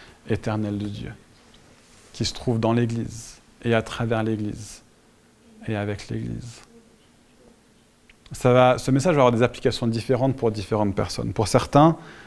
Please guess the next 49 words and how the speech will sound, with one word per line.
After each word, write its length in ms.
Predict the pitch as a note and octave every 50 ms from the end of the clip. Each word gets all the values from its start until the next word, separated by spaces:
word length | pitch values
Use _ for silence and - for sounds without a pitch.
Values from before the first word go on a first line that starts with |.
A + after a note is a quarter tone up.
| - - - - - - -
vous 120 | B2 G#2 A#2+
allez 140 | B2 B2+
vous 120 | A#2+ A#2 A#2+
rendre 220 | A2 B2 A#2+ A2
compte, 200 | - - E3 D#3
bah, 160 | C3 B2 A2
c'est 100 | - -
vrai 100 | C3 D3+
qu'en 160 | - - A#2+ G2+
fait, 460 | - D#3+ D#3 - - - - - - -
j'ai 140 | G2+ G#2+
pas 240 | F#2 - - D#3 D3
vraiment 500 | C3 A#2 A#2 G#2 G#2 C3 C#3+ D3 D3 C#3+
l'impression 840 | C3+ B2 A#2+ - - - B2 G#2+ - - - - B2 B2 C#3 D3+ D3 - - - - - - - - - _ _ _ _ _ - - - -
de 220 | A#2+ A2 A#2 A#2+
faire 500 | - - - - D#3+ D3 C#3 C3+ - -
partie, 440 | - C3 - - - - - - A#2
c'est 80 | -
pas 120 | - D#3 D3+
mon 100 | D3 C#3+
identité 540 | C#3 C3+ C3+ B2 - - A#2 - - A#2 G#2+
de, 100 | - -
de, 160 | B2 A#2+ A#2
de, 120 | A#2 B2
de 120 | A#2+ B2 A#2+
faire 300 | - - C#3+ B2 - -
partie 560 | - - - - - - - C3+ C#3 D3 C#3+ - - - - - - - - -
de 140 | A#2+ A#2
ce 160 | G2+ - - G#2+
peuple. 400 | - A#2 - - - - - - - _ _ _ - - _ - - - - - - - - - - -
Peut-être 180 | D3 C#3 -
que 80 | - C#3+
pour 220 | C#3 - C3+ A#2+
vous, 100 | B2 D#3
la 100 | D3 A#2+
première 460 | - - - - D3+ D3+ D#3 D3 B2
étape, 340 | B2+ B2+ B2+ D#3+ E3 E3 -
c'est 80 | - -
peut-être 140 | D3 C3+ A#2+
de 80 | B2
revenir 360 | A#2 B2 B2+ B2 C#3 C#3+ C#3
à 60 | B2+ A#2
ce 80 | -
que 80 | - C3
David 300 | B2 B2 A#2+ B2+ C3+ B2+
disait 240 | A#2+ A#2 A2 C3 C3
la 100 | B2 A2
semaine 300 | - - B2+ A#2+ A#2+ A#2
dernière 640 | A2+ G#2 G#2+ A#2 C3 D#3 D3 B2 G#2 - - -